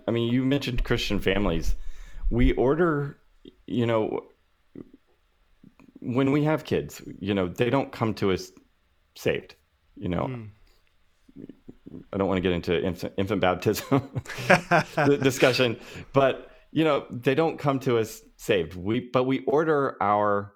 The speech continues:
Speaker 1: homes in such a way that they learn what God, you know, expects. You know, we, they learn God's law. They learn how to behave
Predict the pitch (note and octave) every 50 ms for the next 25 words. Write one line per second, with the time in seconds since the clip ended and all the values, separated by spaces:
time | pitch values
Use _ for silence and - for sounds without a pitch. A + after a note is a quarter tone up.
0 | _ _ _ - - C3+ C3 A2 F#2 F2 F2 F2+ F2 - - - G2+ G2 F2 -
1 | - G#2+ G2 - A2+ G2 F2 F2 E2+ E2 E2+ F2+ G2+ A2 - _ - G2+ F#2+ -
2 | _ _ _ _ A2+ A2 G#2 G2+ G2 F#2+ F#2+ G2 G#2+ A2 A2+ A2+ G#2+ G2 F#2 F2
3 | F2 F2 - _ _ _ _ _ _ _ _ _ _ _ _ - G2 G2 - -
4 | - F#2+ F2+ E2+ E2+ E2 E2 F2 F#2 - _ _ _ _ _ _ _ _ _ _
5 | _ _ - G2 F#2 F#2 D#2 C#2 C2 - - - F#2+ F#2 - - - - G2+ G2+
6 | G2+ G2+ - - - - _ - C#3 F#2+ F#2 F2 E2 F2 F2+ F2+ - - - F#2
7 | F2 F2+ G2 G2+ G2+ G2 G2+ G2 G2 F#2+ F#2 - - F2 E2+ F2+ F2 E2+ E2+ E2+
8 | E2+ E2+ F2+ F2 E2+ E2+ G#2 - _ F#2 F2 F#2 F#2 F2+ E2 - - F#2 F2+ F#2+
9 | G#2+ G2 G2+ F#2 F2 F2 F2 E2+ E2+ E2 E2 -